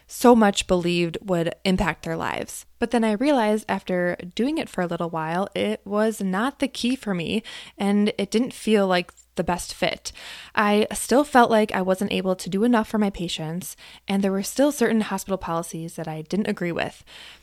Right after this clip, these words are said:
I also did not have the time to educate expecting parents in the clinic and really build that relationship and that trust with them. You would think that meeting a mom, you know, ten to twelve times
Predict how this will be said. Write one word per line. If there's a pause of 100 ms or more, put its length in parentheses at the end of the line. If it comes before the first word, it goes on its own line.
(240)
I
also
did
not
have
the
time
to
educate
expecting
parents
in
the
clinic
and
really
build
that
relationship
and
that
trust
with
them. (480)
You (180)
would
think
that
meeting
a
mom, (460)
you
know,
ten
to
twelve
times